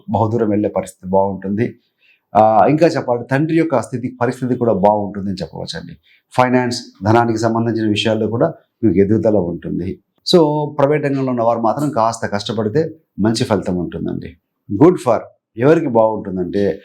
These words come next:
కొంతమంది కౌన్సిలర్స్‌గా ఉంటారు, మోటివేట్ చేస్తూ ఉంటారు, టీచర్స్ ఉంటారు, అలాంటి వారికి బాగుంటుంది. అంటే మెంటర్స్, కౌన్సిలర్స్ బాగుంటుంది, లాయర్లకి బాగుంటుంది. బ్యాంకింగ్ రంగంలో, ఫైనాన్స్ రంగంలో ఉన్న వారికి కూడా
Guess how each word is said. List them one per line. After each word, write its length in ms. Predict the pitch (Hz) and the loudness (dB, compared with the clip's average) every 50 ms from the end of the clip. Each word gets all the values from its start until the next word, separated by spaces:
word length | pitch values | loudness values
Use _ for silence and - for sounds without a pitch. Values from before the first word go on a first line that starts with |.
| - _ - - | -20 _ -6 -2
కొంతమంది 440 | - 110 110 123 131 135 147 156 156 | -2 0 2 2 2 4 4 4 2
కౌన్సిలర్స్‌గా 600 | 156 135 135 135 131 139 143 127 135 131 135 131 | 2 2 0 0 0 -4 -6 -4 -2 -2 0 0
ఉంటారు, 420 | 120 113 107 98 104 101 92 87 | 0 0 -2 -2 -2 0 0 0
మోటివేట్ 440 | 87 113 131 127 127 127 123 120 120 | 0 0 0 0 2 0 -2 0 0
చేస్తూ 300 | 117 107 104 - 117 110 | -2 -2 -2 -2 -2 -2
ఉంటారు, 440 | 98 92 92 95 92 87 78 - - _ _ _ _ - - | -2 0 0 -2 -2 -2 -4 -8 -10 _ _ _ _ -2 0
టీచర్స్ 340 | 139 131 151 143 - - | 2 4 4 2 2 -2
ఉంటారు, 400 | 123 113 98 113 107 92 - - - 101 | -6 -4 -2 -2 -2 -2 -4 -6 -4 -2
అలాంటి 220 | 104 110 107 110 | 0 0 0 0
వారికి 240 | 107 107 101 101 98 | -2 -2 -2 -4 -4
బాగుంటుంది. 640 | 95 98 98 98 95 90 87 95 92 92 104 90 - | -2 -2 -2 -2 -2 -4 -6 -6 -6 -4 -4 -4 -6
అంటే 120 | - 104 98 | -6 -6 -2
మెంటర్స్, 640 | 87 107 110 117 127 135 131 143 139 131 - - - | 0 2 2 4 4 4 4 4 2 2 -2 -6 -6
కౌన్సిలర్స్ 500 | - 127 123 120 123 123 117 113 107 101 | -4 -4 -4 -4 -6 -6 -8 -6 -4 -2
బాగుంటుంది, 720 | 101 101 101 101 98 98 - 98 101 92 107 101 - - - _ _ _ _ - | -2 0 0 -2 -6 -6 -4 -4 -2 -2 -2 -2 -4 -6 -14 _ _ _ _ 2
లాయర్లకి 480 | 104 117 127 143 147 139 143 135 113 110 | 4 4 4 4 4 2 0 0 0 0
బాగుంటుంది. 720 | 107 104 101 95 95 92 87 87 92 95 92 104 107 - - _ _ _ _ _ _ _ - 85 | 0 0 0 0 -2 -4 -8 -10 -10 -8 -8 -8 -8 -10 -14 _ _ _ _ _ _ _ -6 2
బ్యాంకింగ్ 500 | 101 123 131 143 139 135 151 147 143 131 | 4 4 4 4 4 2 2 2 2 0
రంగంలో, 640 | 123 120 110 113 113 110 110 113 127 131 123 - - - - - | -2 -2 0 -2 -2 -2 0 0 2 2 0 -2 -4 -12 -4 0
ఫైనాన్స్ 440 | 123 117 123 135 147 160 - - 131 | 2 4 4 4 4 2 0 -2 -4
రంగంలో 380 | 127 123 120 120 120 120 113 | -4 -4 -4 -2 0 0 0
ఉన్న 160 | 104 104 110 110 | 0 0 -2 0
వారికి 300 | 110 107 104 107 107 104 | 0 0 -2 -2 -6 -4
కూడా 280 | 110 120 - - - | -2 -2 -2 -2 0